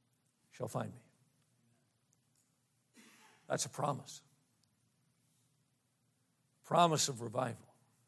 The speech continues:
Gentlemen, hasn't it been long enough? Isn't the gap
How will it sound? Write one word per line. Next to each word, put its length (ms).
Gentlemen, 300
hasn't 340
it 140
been 400
long 300
enough? 400
Isn't 220
the 100
gap 440